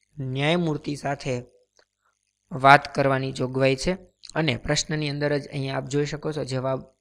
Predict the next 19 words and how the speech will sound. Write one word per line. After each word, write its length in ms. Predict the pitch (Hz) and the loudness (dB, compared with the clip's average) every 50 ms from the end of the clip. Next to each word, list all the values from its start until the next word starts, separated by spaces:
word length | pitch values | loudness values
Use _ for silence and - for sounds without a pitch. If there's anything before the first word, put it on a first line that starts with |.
| _ _ _ | _ _ _
આપેલો 360 | - 139 - - 170 156 151 131 | -6 -6 -2 0 0 0 0 -2
છે 120 | - 131 | -2 -4
કે 100 | 123 123 | -4 -4
મુખ્ય 300 | 127 139 139 - - 151 | -6 -6 -6 -6 -6 -4
ન્યાયમૂર્તિ 560 | 151 135 131 127 127 127 127 - - 151 165 | -4 -4 -6 -6 -8 -10 -12 -10 -10 -8 -8
સિવાય, 380 | 170 - - 170 151 139 120 120 - - - - _ _ | -8 -4 -2 0 0 0 -2 -2 -6 -14 -18 -20 _ _
તો 80 | - - | -10 -6
પછી 240 | 147 139 - - 139 | -6 -6 -6 -4 0
ભારતના 380 | 131 127 127 139 - - 139 | 0 0 0 0 -2 -4 -8
મુખ્ય 300 | 131 131 127 - - 143 | -8 -8 -8 -10 -10 -8
ન્યાયમૂર્તિ 560 | 135 135 131 131 131 131 131 - - - 147 | -6 -6 -6 -6 -6 -8 -10 -10 -10 -10 -10
સાથે 300 | 139 - 139 127 - - | -8 -6 -8 -8 -6 -6
વાત 380 | 123 123 131 131 135 - - - | -4 -2 -2 -4 -4 -6 -10 -10
કરવી 220 | - 127 127 127 | -6 -4 -4 -4
પડે. 280 | 120 - 123 117 123 170 - _ _ _ _ _ _ _ _ _ _ _ _ _ _ _ _ _ _ _ _ _ _ _ _ _ _ _ _ - - | -4 -6 -8 -8 -8 -10 -10 _ _ _ _ _ _ _ _ _ _ _ _ _ _ _ _ _ _ _ _ _ _ _ _ _ _ _ _ 6 8
રાજ્યપાલ 680 | 151 165 180 175 202 196 202 196 185 196 196 196 - - - - - - _ _ _ _ _ 185 - - - | 8 8 10 6 2 4 8 8 8 8 8 4 2 -2 -10 -18 -20 -20 _ _ _ _ _ -20 -6 2 4
વાર્ષિક 420 | 135 147 156 - - 208 208 - | 6 6 4 4 2 2 2 2
નાણાકીય 500 | 208 208 196 196 196 190 190 185 180 175 | 2 4 4 4 4 2 0 0 0 0
પત્રક 580 | 170 - 160 160 - 165 143 131 - - - | 2 2 0 0 2 0 0 0 0 -6 -16